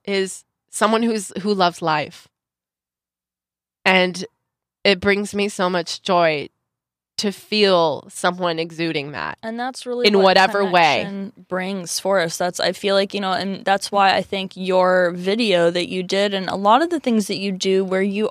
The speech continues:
Speaker 2: are connecting to that passion and that source is what engages your viewers and why they love connecting with your personality and your message.
Speaker 1: And it's
Speaker 2: And
Speaker 1: taken a while. I'm not gonna lie.
Speaker 2: Yeah.
Speaker 1: Like, it took a while to,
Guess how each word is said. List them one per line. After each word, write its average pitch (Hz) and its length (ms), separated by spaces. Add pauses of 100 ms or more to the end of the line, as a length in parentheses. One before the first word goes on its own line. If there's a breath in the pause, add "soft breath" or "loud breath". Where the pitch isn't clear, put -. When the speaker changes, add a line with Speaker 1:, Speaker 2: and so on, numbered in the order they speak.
Speaker 2:
are 208 400 (220 loud breath)
connecting 226 480
to 233 80
that 202 180
passion 202 420
and 196 140
that 190 180
source 196 420
is 214 240
what 202 320
engages 190 1160
your 190 240
viewers 185 420
and 185 100
why 185 140
they 185 160
love 185 560 (220 soft breath)
connecting 190 500
with 175 160
your 185 240
personality 190 800
and 190 180
your 185 160
message. 190 560
Speaker 1:
And 302 120
it's 311 160
Speaker 2:
And - 60
Speaker 1:
taken 311 280
a 320 40
while. 208 300
I'm 254 80
not 269 140
gonna 285 120
lie. 339 160
Speaker 2:
Yeah. 247 40
Speaker 1:
Like, 185 260
it 202 160
took 220 240
a 233 80
while 190 340
to, 175 180